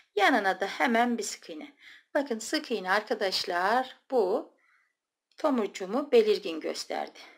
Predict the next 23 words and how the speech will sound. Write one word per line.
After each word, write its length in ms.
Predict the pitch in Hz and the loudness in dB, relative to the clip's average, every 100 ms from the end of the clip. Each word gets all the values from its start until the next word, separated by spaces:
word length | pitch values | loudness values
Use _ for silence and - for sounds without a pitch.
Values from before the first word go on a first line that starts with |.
| _ | _
Şöyle 420 | - 320 208 165 | -4 0 0 0
güzel 460 | 175 220 226 240 190 | -6 0 2 4 2
bir 60 | |
şekilde 540 | - 160 - 147 151 - | -6 -8 -10 -10 -10 -6
durmasının 460 | 214 196 170 - | -4 -4 -6 -8
sebebi 420 | - 247 208 214 311 | -8 -4 -4 -4 -6
yanındaki 500 | - 165 - - - | -6 -6 -10 -12 -14
sık 260 | - - | -14 -14
iğne. 260 | - - - _ _ _ _ - - - - - | -16 -16 -20 _ _ _ _ -20 -20 -20 -20 -8
İki 180 | 285 320 | -2 0
zincirimi 500 | 277 208 180 160 - | 0 0 -2 -6 -4
çekiyorum. 640 | 254 233 294 277 277 285 - _ _ - _ _ | -4 -2 0 2 2 -2 -10 _ _ -20 _ _
Yandaki 420 | 359 208 160 - - | -2 -2 -4 -12 -4
tığ 260 | 254 262 | -2 0
battıma 460 | 262 254 - 269 262 | 0 0 -2 0 0
giriyorum. 560 | 262 262 262 262 262 - _ _ _ _ | -2 0 2 2 0 -4 _ _ _ _
Sık 280 | - 247 - | -20 -12 -6
iğne 180 | 180 165 | -6 -6
ile 220 | 151 147 | -8 -4
kapattım. 760 | 240 240 240 - - 202 240 _ _ _ _ _ _ _ - | -4 0 -2 -2 -6 -6 -8 _ _ _ _ _ _ _ -16
Evet, 400 | 208 160 - - _ - | -14 -14 -18 -20 _ -8
bu 60 | |
kadar. 480 | - 202 - - - | -2 -2 -4 -14 -18